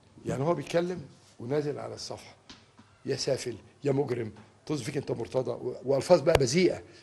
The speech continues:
مش هنسيبكم. يا اللي كذا، يا مع ايه؟ حرف الميم ايه؟ ايه ده؟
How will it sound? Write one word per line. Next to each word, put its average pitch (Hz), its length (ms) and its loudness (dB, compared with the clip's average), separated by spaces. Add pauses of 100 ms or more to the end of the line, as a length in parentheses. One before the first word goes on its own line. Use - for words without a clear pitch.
(420)
مش 127 140 -6
هنسيبكم. 147 500 0 (1000)
يا 139 160 4
اللي 143 140 2
كذا، 139 380 6 (640)
يا 131 220 -4
مع 135 340 -2
ايه؟ 143 340 0 (260)
حرف - 240 -8
الميم 131 220 -2
ايه؟ 131 320 -4
ايه 185 180 8
ده؟ 214 540 10